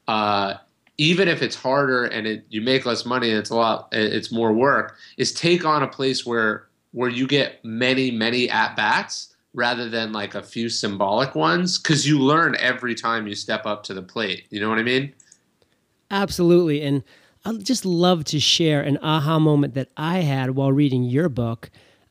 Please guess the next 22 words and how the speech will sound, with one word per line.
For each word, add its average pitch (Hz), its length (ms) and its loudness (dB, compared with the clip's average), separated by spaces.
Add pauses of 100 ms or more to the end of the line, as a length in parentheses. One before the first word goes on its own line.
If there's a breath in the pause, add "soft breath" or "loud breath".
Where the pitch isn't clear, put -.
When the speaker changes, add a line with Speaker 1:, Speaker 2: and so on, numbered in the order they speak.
Speaker 2:
um, 143 320 0
that 156 100 -4
I 160 60 0
would 160 120 0
kinda 185 220 -4
like 165 180 -2
you 147 80 -6
to 143 160 -4
expound 147 540 -2
upon 131 320 -4
slightly 135 440 -8
for 185 420 -4
our 135 160 -2
listeners 123 580 -4
that - 180 -10
was 143 160 -4
just 165 260 -4
so 175 160 4
powerful 139 480 -2
to - 140 -8
me. 135 180 0
And 120 100 -2